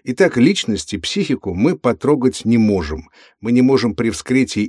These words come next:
извлечь эмоции, не можем их физически препарировать. На рентгене их не видно.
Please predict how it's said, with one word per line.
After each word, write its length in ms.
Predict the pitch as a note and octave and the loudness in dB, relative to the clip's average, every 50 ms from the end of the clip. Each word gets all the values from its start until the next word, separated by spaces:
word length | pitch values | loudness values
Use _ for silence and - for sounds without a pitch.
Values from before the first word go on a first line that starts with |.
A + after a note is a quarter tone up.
| - - | -2 -4
извлечь 460 | G2 F#2 G2+ G#2+ A#2 A2 F2+ - - | -4 -4 -2 0 0 -2 -2 -2 -4
эмоции, 540 | G2+ G#2 B2 B2+ A2+ G2 - - - F#2 F2 | -2 0 2 2 2 0 -2 -6 -8 -6 -6
не 120 | F2 G2 | -4 -2
можем 340 | G#2 A2+ A2+ G2 G#2 G#2 A2 | 0 0 0 0 0 0 -2
их 140 | G#2 - - _ | -2 -4 -8 _
физически 720 | - - B2 A2+ G2 A#2+ C3 - - G#2+ F#2+ - - - | -4 -2 -2 0 2 0 0 0 -2 -6 -8 -10 -8 -10
препарировать. 720 | F#2+ - G2+ G#2 - - A#2+ C3 B2+ F#2+ E2 E2 D#2+ D2+ - - - - - _ _ _ | -10 -8 -8 -8 -4 -4 -2 -2 -2 -4 -4 -8 -10 -10 -12 -16 -20 -20 -20 _ _ _
На 160 | - A2+ B2 | -2 -2 0
рентгене 520 | B2 C3+ C3+ C3 B2 D3 F3 D3+ A#2 A2+ A2+ | 2 4 4 2 2 4 4 4 6 4 2
их 120 | - - | 0 0
не 140 | C#3+ D3+ D#3+ | 0 0 2
видно. 460 | D3+ A#2+ F2 D2+ C#2+ B1 - - _ | 0 -2 -6 -6 -10 -16 -18 -20 _